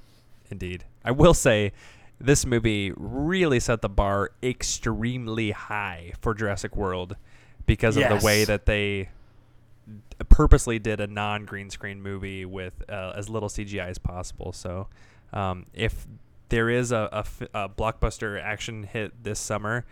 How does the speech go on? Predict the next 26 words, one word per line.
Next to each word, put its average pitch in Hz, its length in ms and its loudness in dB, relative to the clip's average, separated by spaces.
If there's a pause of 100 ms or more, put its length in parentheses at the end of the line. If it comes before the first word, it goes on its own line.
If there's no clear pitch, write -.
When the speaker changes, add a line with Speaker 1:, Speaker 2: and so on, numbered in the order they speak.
(320)
Speaker 1:
that's 110 160 2
gonna 117 140 4
win 110 140 2
the 107 60 -4
category 104 580 2
of, 92 160 0
of 92 360 -6
best, - 520 -2 (720)
um, 90 440 -8 (880)
I 107 80 -6
don't 101 100 -6
know 98 80 -6
what 92 120 -4
the 92 80 -8
word 92 240 -6
is, 90 280 -10 (1200)
non-C 107 580 -2
G 107 200 0
I-y 113 880 -2 (200)
<laughs> - 240 -2
action 139 420 6
Speaker 2:
Yeah. 135 360 2
Speaker 1:
scenes. - 140 -12 (200)
Speaker 2:
<laughs> - 0 - (300)
Speaker 1:
Uh, 107 200 4
Speaker 2:
Practical. 135 540 0